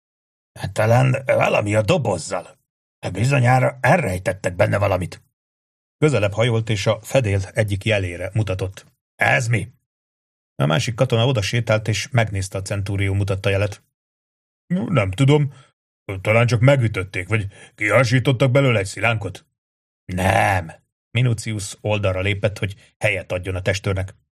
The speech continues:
Szilus előre hajolt, a centúrió pedig megszorította a kardja markolatát. Nézd meg alaposabban. De mit? Nem látom. A testőr kezdett kiegyenesedni. Minucius gyors mozdulattal előhúzta a kardját, és erőteljesen lesújtott a testőr nyakára.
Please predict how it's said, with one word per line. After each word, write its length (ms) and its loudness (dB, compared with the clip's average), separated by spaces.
Szilus 480 -2
előre 300 0
hajolt, 400 0
a 120 0
centúrió 520 -2
pedig 260 -2
megszorította 680 -4
a 60 -4
kardja 280 -2
markolatát. 580 -2
Nézd 340 0
meg 120 2
alaposabban. 680 -2
De 360 2
mit? 560 -2
Nem 260 2
látom. 580 2
A 80 -8
testőr 380 -2
kezdett 320 -2
kiegyenesedni. 840 -4
Minucius 680 -2
gyors 360 0
mozdulattal 560 0
előhúzta 440 -2
a 100 -8
kardját, 460 0
és 320 -4
erőteljesen 640 -2
lesújtott 540 -4
a 40 -4
testőr 340 -4
nyakára. 540 -2